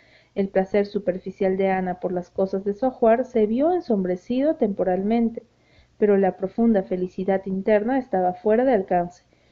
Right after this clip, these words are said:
y los pequeños aguijones de la señora Bell y Andrews fueron olvidados cuando un poco más tarde llegó Gilbert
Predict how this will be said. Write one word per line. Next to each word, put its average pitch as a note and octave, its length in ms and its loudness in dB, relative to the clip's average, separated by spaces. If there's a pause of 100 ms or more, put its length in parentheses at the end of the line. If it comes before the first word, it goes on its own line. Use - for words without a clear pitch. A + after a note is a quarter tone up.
(160)
y C4+ 80 -2
los C4 160 2
pequeños D#4+ 500 2
aguijones G3 560 0
de F#3+ 80 -2
la F3+ 100 -2
señora F#3+ 400 -2
Bell G3+ 320 2
y A3 120 2
Andrews G#3+ 480 0 (340)
fueron F4+ 320 4
olvidados G3 600 2
cuando F#3+ 320 -4
un G3+ 100 -2
poco F#3+ 260 -2
más F#3 300 -6
tarde G3+ 360 0
llegó G3 340 0
Gilbert A3+ 480 0